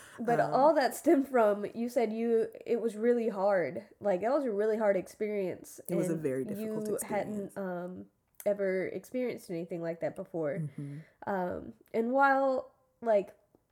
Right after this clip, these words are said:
Speaker 1: I had pets growing up and stuff, the first one I remember, um, when my mom telling me that she had to be put to sleep was my Jack Russell Terrier.
Speaker 2: Mm-hmm.
Speaker 1: And, um, she had to be put to sleep when I was in high school. I think I was a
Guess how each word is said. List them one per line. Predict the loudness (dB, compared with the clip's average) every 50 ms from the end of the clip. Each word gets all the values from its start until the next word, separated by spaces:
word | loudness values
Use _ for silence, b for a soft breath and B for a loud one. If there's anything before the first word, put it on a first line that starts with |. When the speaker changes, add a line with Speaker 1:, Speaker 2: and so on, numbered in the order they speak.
| _ _ -2
Speaker 1:
I | 0
had | 0 0 -2 -2
pets | -4 -4 -4 -4 -6 -4
growing | -2 0 0 2 2
up | 0 0 0
and | -2 -6 -6
stuff, | -6 -2 0 2 2 2 0 -2 -12 -2
the | -2 0 0
first | 2 0 -2 -2 -2 -4
one | -4 -2
I | 0 0
remember, | 0 0 0 -2 -4 -4 -2 0 0 0 0 0 -2 -4 -10 _ B B B B B B B B _ _ _ _ _ -6
um, | -4 -2 -2 -2 -2 -4 -6 -10 -8
when | -4 -4 -2 -2 -2 -6 -8 -10 -16 _ _ _ _ _ _
my | -4 -4 -2
mom | -2 0 -2 -2 -2
telling | -4 0 0 0 2 2
me | -2 -2
that | -4 -4 -6 -6
she | -4 -4
had | -4 -4 -2 -4
to | -6 -6 -6 -10 -14 _ _ _ _ _
be | -8 -8
put | -6 -8 -8 -8
to | -8 -10
sleep | -10 -10 -8 -6 -6 -6 -6 -6 -4
was | -4 -4 -4
my | -4 -6 -6 -6
Jack | -4 -4 -4 -4 -4
Russell | -6 -6 -6 -8 -4
Terrier. | -2 0 0 2 2 0 0 0 -2 -4 -8 _
Speaker 2:
Mm-hmm. | -10 -8 -6 -6 -8 -8 -8 -6
Speaker 1:
And, | -4 -4 -2 -2 -4 -4 -6 -8 -8 -8
um, | -6 -6 -6 -8 -8 -10 -14 -14 -16 -18 -18 -20 _ _ _ _ _ _ _ _ _ _ _ _ _ _ -16
she | -4 0 0
had | 0 0
to | -2
be | -4 -8
put | -6 -6 -8 -6 -6
to | -8 -8
sleep | -8 -6 -6 -6 -6 -8 -10 -10
when | -8 -8 -6 -6
I | -6 -6 -6
was | -4 -4 -4 -4 -6 -8 -12 -16 -20 -20 _ _
in | -8 -8 -8
high | -8 -8 -6 -6 -6
school. | -8 -6 -6 -4 -2
I | -2 -4
think | -4 -6 -2
I | -2
was | -2 -2 -2
a | -2 -4 -4 -4